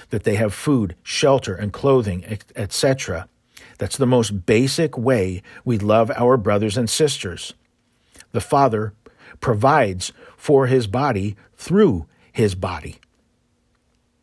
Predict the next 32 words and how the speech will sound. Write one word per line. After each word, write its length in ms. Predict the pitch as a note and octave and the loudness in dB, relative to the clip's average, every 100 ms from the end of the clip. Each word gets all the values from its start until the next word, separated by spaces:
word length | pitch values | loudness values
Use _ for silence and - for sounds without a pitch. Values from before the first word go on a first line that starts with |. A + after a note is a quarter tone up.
| _ _ - - | _ _ -20 -10
for 160 | - G#2 | -4 -2
the 80 | |
body 300 | G2+ A#2 G#2+ | 0 2 2
of 100 | G#2+ | 2
Messiah. 520 | A2 G2 - F2+ D#2+ - _ _ - - | 0 -4 -4 -6 -8 -16 _ _ -20 -8
He 140 | A#2 | -6
provides 760 | G2 G#2 G2 G2 F2+ F2+ - - _ _ | -2 -2 -2 -2 -4 -6 -10 -14 _ _
and, 240 | - F2 F#2 | -12 -12 -10
and 440 | - F#2 F#2 F#2 | -8 -6 -4 -6
for 220 | - G#2 G#2+ | -6 -2 2
our 180 | A2 | 2
brothers 340 | G#2 A2+ A2 G#2 | 2 2 0 -2
and 120 | G#2 | -4
sisters 440 | - C3 A#2 G#2+ - | -4 -4 -6 -8 -10
through 460 | - - G2+ A2+ - - | -14 -6 -4 -2 -4 -6
us. 460 | E3 D#3 - - - _ _ _ _ _ _ _ _ _ - | -4 -4 -6 -10 -14 _ _ _ _ _ _ _ _ _ -6
We 100 | G2 | -6
are 80 | |
to 120 | G#2+ - | -4 -4
care 300 | - E3+ D3+ | 0 2 2
for 140 | B2 | 0
one 160 | A#2 G#2+ | 0 2
another 240 | G#2 G2 | 0 0
and 320 | G#2+ A#2 A#2+ | 0 0 2
love 300 | B2 C#3 B2 | 4 4 2
one 180 | B2 C3 | 0 0
another. 460 | C#3 D3+ C#3+ D#2 - _ _ _ _ _ - - - - | 0 0 -2 -8 -18 _ _ _ _ _ -20 -20 -20 -10
If 200 | G#2 - | -8 -2
one 180 | C3 C#3 | -2 -2
fails 480 | - A#2 B2+ C3+ C3+ | 2 4 6 4 0
to 120 | C#3 | -2
love 340 | B2 C3+ D#3+ | 2 4 4